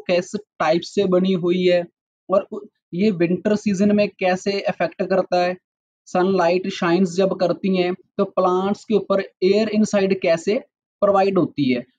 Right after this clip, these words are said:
तो main main हमें keyword अपनी pencil के साथ underline कर लेने हैं।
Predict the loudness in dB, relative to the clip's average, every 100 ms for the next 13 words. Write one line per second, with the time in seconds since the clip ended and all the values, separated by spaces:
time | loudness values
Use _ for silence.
0 | -2 4 4 4 2 2 2 0 2 0
1 | 0 0 -2 2 2 2 -4 -4 -4 -4
2 | -6 _ -4 0 0 0 0 -2 -2 -2
3 | 0 0 0 -6 -10 _ _ 0 2 4
4 | 2 2 2 2 2 2 2 0 -4